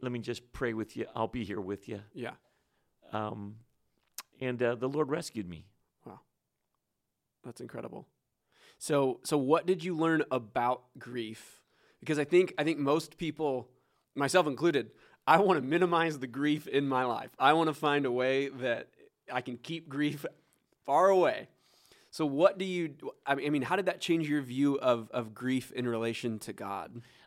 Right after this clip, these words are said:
Speaker 1: Okay, I heard this, uh, Jewish proverb. Now, I'm not sure it really is a Jewish proverb or even where I heard this,
Speaker 2: We'll say
Speaker 1: okay?
Speaker 2: it is today. Somebody can email
Speaker 1: You know,
Speaker 2: us
Speaker 1: if I
Speaker 2: and
Speaker 1: say it's a
Speaker 2: figure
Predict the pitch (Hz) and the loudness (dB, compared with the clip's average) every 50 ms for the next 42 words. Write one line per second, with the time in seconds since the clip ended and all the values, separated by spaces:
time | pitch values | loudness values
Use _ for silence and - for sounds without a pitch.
0 | - 131 - 123 - - 143 143 135 160 180 185 170 123 95 107 98 92 - - | -8 -4 -4 -2 2 2 2 2 2 2 2 2 2 0 0 -2 -2 -2 -2 -4
1 | - - - _ _ _ _ _ _ _ _ _ - 110 98 98 98 92 - - | -4 -6 -8 _ _ _ _ _ _ _ _ _ -4 -2 -2 -2 -4 -6 -8 -14
2 | _ _ _ - 127 101 110 131 135 120 - - - - 101 98 - 87 78 85 | _ _ _ -16 -8 -2 2 4 4 2 2 0 0 0 0 0 0 -8 -8 -6
3 | 101 - - 120 117 101 - - - 98 - 82 90 92 87 80 90 85 76 87 | -6 -4 -2 -2 -2 -2 -6 -4 -6 -6 -6 -4 -6 -6 -6 -8 -8 -8 -8 -8
4 | 85 80 - - - 85 76 76 76 85 85 85 - - - 104 107 95 90 92 | -8 -8 -10 -10 -10 -8 -6 -6 -6 -6 -8 -8 -8 -6 -6 -4 -4 -4 -4 -6
5 | 90 95 95 90 87 80 69 87 85 85 80 80 80 78 - 147 - - 160 151 | -6 -4 -4 -4 -4 -4 -6 -6 -8 -8 -8 -8 -8 -6 -4 -4 -2 0 0 2
6 | 143 139 127 - - 117 120 - - - 147 147 147 143 135 - 127 117 117 120 | 2 0 -2 -4 -6 -6 -6 -6 -4 -2 0 0 0 0 0 -2 -2 0 0 0
7 | 117 120 117 117 117 113 - - 127 113 110 - 123 123 131 127 117 - 180 180 | 0 0 0 0 -2 -4 -4 -2 2 2 4 4 6 6 6 4 6 4 4 4
8 | 165 - 131 | 4 2 -2